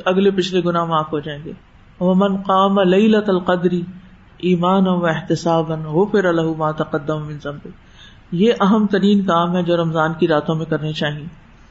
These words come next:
یعنی صرف رات جگہ مقصود نہیں کہ آپ رات جاگ کے گزار رہے ہیں،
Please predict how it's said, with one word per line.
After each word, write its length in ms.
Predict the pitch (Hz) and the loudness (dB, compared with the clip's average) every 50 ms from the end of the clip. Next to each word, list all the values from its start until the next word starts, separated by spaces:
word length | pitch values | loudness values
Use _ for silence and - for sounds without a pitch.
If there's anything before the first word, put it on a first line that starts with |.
| - - - - - - - - | -20 -20 -20 -20 -20 -20 -8 -2
یعنی 400 | 175 180 190 190 190 196 208 208 208 202 190 - - - - - | 0 2 2 4 4 4 4 4 2 2 -2 -4 -10 -16 -16 -10
صرف 400 | - - 233 233 240 226 226 175 170 165 | -2 0 2 2 2 0 0 -2 0 2
رات 220 | 190 208 220 - 226 175 | 2 0 2 2 0 0
جگہ 280 | 147 180 190 180 202 208 202 190 180 180 - | 2 2 2 4 2 2 2 2 0 0 0
مقصود 560 | 165 175 170 - - - - 202 196 190 - | 0 -2 -2 -4 -4 0 4 4 4 4 4
نہیں 440 | 180 165 165 165 165 170 156 151 - - - - - - - | 2 2 2 2 0 0 -2 -4 -8 -12 -20 -20 -20 -10 -2
کہ 60 | - 190 | 0 2
آپ 260 | 185 185 190 190 190 | 2 2 2 0 0
رات 380 | 180 180 180 180 185 190 185 165 139 | 0 2 2 2 2 2 0 -2 0
جاگ 340 | 151 185 180 175 190 185 185 185 | 2 2 4 4 2 2 2 0
کے 60 | 208 | 2
گزار 380 | 180 190 175 170 170 156 151 147 | 2 2 2 4 4 2 2 0
رہے 140 | 147 147 143 | 0 -4 -6
ہیں، 100 | 139 | -8